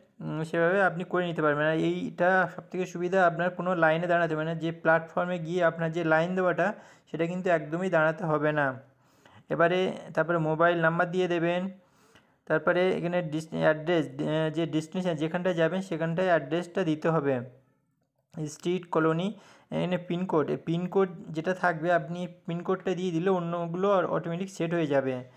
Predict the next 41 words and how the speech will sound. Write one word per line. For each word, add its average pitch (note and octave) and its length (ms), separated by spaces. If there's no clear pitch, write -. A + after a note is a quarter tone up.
তো D#3+ 80
সেক্ষেত্রে F3+ 680
আমি E3 360
যদি F#3 280
এখানে F3+ 200
হোয়াইটফিল্ডের F3+ 640
যদি F#3 220
বলি, F3 320
তাহলে F3+ 260
এর E3+ 160
ফি-, E3 120
আহ, D3 380
ফাইভ E3 280
সিক্স F#3+ 500
ডাবল D3 300
জিরো F3+ 260
ডাবল E3 240
সিক্স, E3 340
এটা E3 220
যদি F3+ 200
দিয়ে E3+ 200
দিই, F#3+ 260
তো E3 120
অন্যগুলো F3 380
সেট F3+ 260
হয়ে F#3 100
যাবে। E3 240
গেলে E3 360
তারপরে E3 400
আপনার F3 340
পরবর্তী E3+ 600
পেজটা E3+ 340
চলে F3+ 260
যাবেন, E3+ 280
গিয়ে F#3 320
সেখান E3+ 360
থেকে F3+ 340
আবার, D#3+ 380
আহ, D#3 540
পে F3+ 160
অপশান F3+ 600